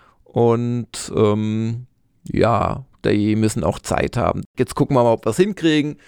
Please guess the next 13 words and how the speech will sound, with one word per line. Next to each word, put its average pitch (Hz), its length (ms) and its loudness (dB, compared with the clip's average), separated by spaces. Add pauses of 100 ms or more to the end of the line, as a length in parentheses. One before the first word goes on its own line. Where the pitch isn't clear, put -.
(540)
Aber 120 400 2
falls 127 420 -2
der 120 160 0
nächste 131 360 -2
Momoka 123 380 -4
ausfällt, 113 560 -2
ist 107 140 -4
es 117 140 -8
nicht 123 240 -4
Unlust 147 560 4
oder - 240 0
Zeitmangel, 113 680 0
sondern 110 480 -2